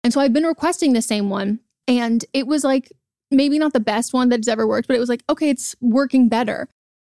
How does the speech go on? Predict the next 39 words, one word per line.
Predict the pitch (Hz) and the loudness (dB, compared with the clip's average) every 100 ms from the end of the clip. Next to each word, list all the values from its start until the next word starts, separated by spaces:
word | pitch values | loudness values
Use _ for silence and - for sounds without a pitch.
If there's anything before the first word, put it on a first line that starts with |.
| _ _ _ _ | _ _ _ _
And | 277 269 247 | 0 0 0
even | 285 330 392 349 233 | -2 -4 0 0 0
that, | 196 269 247 - - - - | 0 -2 -2 -6 -12 -12 -4
that's | 254 247 | -2 0
not | 226 - | 0 0
what | 277 | -2
I | |
have | 269 247 214 | 0 -2 -2
now, | 190 - | -4 -4
but | 269 - - | -2 -4 -2
the | 254 | -2
last | 254 330 | -2 -4
couple | - 254 269 247 | -6 -6 -2 0
months | 196 233 247 | 0 -2 -2
that | 208 | -2
I've | 202 | -4
had | - 156 175 | -6 -8 -6
that | 254 294 359 339 _ _ _ - | -4 -2 -4 -8 _ _ _ -20
has | - 311 349 370 - - _ _ | -12 -6 -4 -6 -10 -16 _ _
not | 247 269 277 320 381 _ _ _ _ _ - | 2 2 2 -4 -6 _ _ _ _ _ 0
been | 233 233 247 247 _ - | 2 2 0 -2 _ -4
working | 269 453 - 240 202 | -2 -2 -2 -2 -2
well. | 123 - - | -6 -8 -4
And | 285 - | -4 -2
I | 277 349 | -4 -4
kinda | 339 330 | -2 -2
chalked | - 247 240 | -2 -4 -2
it | 233 | -2
up | 220 - | -4 -4
to, | 233 220 220 _ _ _ - | -2 -2 -4 _ _ _ -4
okay, | 247 254 240 | -2 0 0
it's, | 226 - | -2 -4
like, | 214 - | -4 -2
long | 214 220 233 | -2 0 0
covid | 226 208 202 | 0 0 0
wise, | 208 208 202 202 208 | 0 0 -2 -2 -2
like, | 202 - | -4 -2
you | 254 | 0
know, | 220 202 202 - | 0 -2 -6 -8